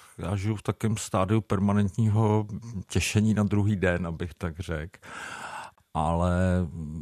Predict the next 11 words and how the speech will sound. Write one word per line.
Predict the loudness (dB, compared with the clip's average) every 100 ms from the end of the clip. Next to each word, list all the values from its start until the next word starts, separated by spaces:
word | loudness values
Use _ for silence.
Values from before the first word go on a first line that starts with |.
| -12 -8
teď | -4 -2
se | -4
teda | -4 -2
nejvíc | 0 0 0
těším | -2 -2 0
na | 2
miminko, | 2 2 0 -2
protože | -4 -6 -6 -2 0 0 -2
starší | -6 -6 -6 -6 -10
dcera | -6 -4 -2
Bára | -2 -2 -2 -2